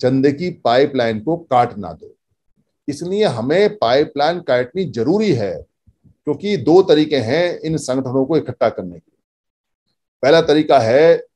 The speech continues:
रिक्वेस्ट करने का, वो हमने करके देख ली। रिक्वेस्ट से नहीं मानते हैं तो जोर जबरदस्ती करें, तो जोर जबरदस्ती के लिए हमारे पास में ना साधन है,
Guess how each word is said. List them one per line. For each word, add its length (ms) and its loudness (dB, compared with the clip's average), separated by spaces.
रिक्वेस्ट 400 0
करने 300 -8
का, 220 -14
वो 120 2
हमने 260 -2
करके 260 -6
देख 320 -6
ली। 120 -20
रिक्वेस्ट 380 0
से 100 -2
नहीं 220 -2
मानते 380 0
हैं 280 -2
तो 60 -6
जोर 280 0
जबरदस्ती 380 0
करें, 260 -4
तो 80 -6
जोर 300 0
जबरदस्ती 400 0
के 100 -8
लिए 120 -6
हमारे 340 0
पास 360 -4
में 80 -10
ना 80 -2
साधन 440 -8
है, 260 0